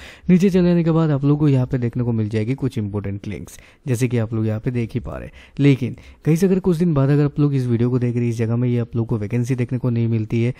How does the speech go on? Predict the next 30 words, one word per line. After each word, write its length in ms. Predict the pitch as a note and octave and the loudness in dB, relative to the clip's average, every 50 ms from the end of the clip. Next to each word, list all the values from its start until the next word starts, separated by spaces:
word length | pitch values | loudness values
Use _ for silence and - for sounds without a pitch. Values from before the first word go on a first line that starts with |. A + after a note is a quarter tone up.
| - - - - | -12 -20 -12 -4
तो 60 | - D#3 | 0 2
गाइस, 160 | E3+ F3 E3+ | 4 4 4
इसको 240 | E3+ - - F#3 F3 | 2 0 0 0 0
आप 80 | D#3+ | 0
लोग 140 | E3 E3+ D#3+ | 0 2 2
यहाँ 120 | D#3 C#3+ | 2 2
पे 100 | D3 D#3 | 2 0
सर्च 340 | C#3+ - B2+ B2+ B2+ B2 - | -2 -2 -2 -4 -4 -2 -2
भी 80 | C3+ C3 | -2 -2
कर 100 | C#3 C3 | -2 -4
सकते 220 | - C3+ B2+ - | -4 -4 -4 -4
हैं। 80 | B2+ A2+ | -4 -2
बहुत 200 | A#2 A#2+ B2+ - | -2 -2 -2 -2
ही 60 | C#3+ | -4
सिंपल 360 | - C#3 B2+ A#2+ C3 B2 A#2+ | -2 -2 -2 -2 -2 -2 -2
है, 100 | A#2+ A#2+ | -2 -2
ऊपर 280 | A#2+ - A2+ - B2+ A#2+ | -4 -6 -6 -4 -2 0
में 120 | B2+ C3+ | 0 0
आप 160 | C3 C3 - | 0 0 -2
लोग 80 | C3+ B2+ | -2 -2
को 80 | C3+ C3 | -2 -2
सर्च 260 | - A#2 A#2 A2+ A#2+ | -2 -2 -4 -2 -2
दिस 140 | C3+ B2 A#2+ | -4 -4 -4
ब्लॉक 260 | - - A#2 A2 - | -4 -6 -6 -6 -4
का 80 | A#2 | -6
ऑप्शन 260 | A2+ A2 - - A#2+ A2 | -6 -6 -6 -6 -4 -4
देखने 180 | A2+ G#2+ A2 | -4 -4 -4
को 120 | G#2+ - A2 | -4 -2 -2
मिल 160 | G#2+ G#2+ A2 | -2 -2 0
जाएगा। 320 | A2+ A#2+ A#2 A2+ A#2+ A#2+ | 0 0 2 2 0 0